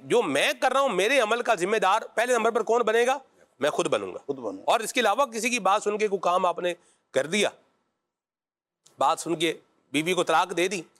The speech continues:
Speaker 1: وہ کہنے والا تو کہہ کے چلا گیا جس نے طلاق دی ہے، اب، اب بیٹھ کے روتا رہے گا۔ تو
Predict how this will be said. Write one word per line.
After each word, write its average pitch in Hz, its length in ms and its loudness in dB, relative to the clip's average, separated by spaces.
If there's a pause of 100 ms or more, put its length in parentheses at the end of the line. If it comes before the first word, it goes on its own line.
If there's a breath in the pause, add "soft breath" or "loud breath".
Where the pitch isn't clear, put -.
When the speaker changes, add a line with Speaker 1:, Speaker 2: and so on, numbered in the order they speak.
(440)
Speaker 1:
وہ 175 120 0 (100)
کہنے 226 240 -2
والا 226 180 2
تو 214 100 -2
کہہ 220 200 -2
کے 208 60 0
چلا 233 200 -2
گیا 233 160 -2
جس 202 160 -4
نے 208 80 0
طلاق 196 340 0
دی 208 120 -4
ہے، 220 40 2
اب، 208 120 -2 (640)
اب 127 100 -10
بیٹھ 143 240 -2
کے - 60 -2
روتا 143 220 0
رہے 202 160 -4
گا۔ - 40 -10 (1300)
تو 165 120 -6